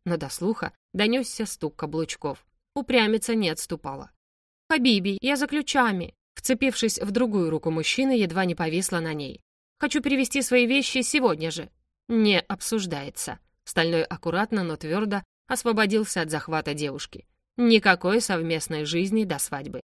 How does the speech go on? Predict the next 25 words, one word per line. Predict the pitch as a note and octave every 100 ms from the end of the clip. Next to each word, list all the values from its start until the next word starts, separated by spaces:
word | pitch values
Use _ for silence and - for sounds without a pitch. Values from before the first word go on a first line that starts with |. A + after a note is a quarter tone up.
| _ _
Здесь | G3 G#3 A#3+ A#3+
я | A#3+
принципиален». | A3+ G3 - - D3 C#3 C3+ - _ _ _ _ _ _ _ -
«Но | A#3+
с | A#3+
этой | C#4+ C#4 G3+
ты | G3 F3+
живёшь?» | F#3+ F#3+ B3 D4 - _ _ -
Дина | E3+ G3 F3+
бросила | F3+ F3 F3+ E3
на | E3+
меня | F3 F3 E3
взгляд, | E3 G3+ A#3 - _
полный | G3 F#3 F3
такой | - D3+ - G#3+ C4+
ненависти, | B3+ F#3+ E3+ - - - _
что | - G3+
я | G3+ G#3
едва | G#3+ G3 F3+
не | F#3+
поперхнулась. | F#3 F#3 G3 - D#3+ - - - _ _ _
«Считай, | - A3+ G3+ B3 A#3+
это | - G3
мой | F#3+ F#3+
мальчишник», | F#3 F#3+ F#3 E3+ - - -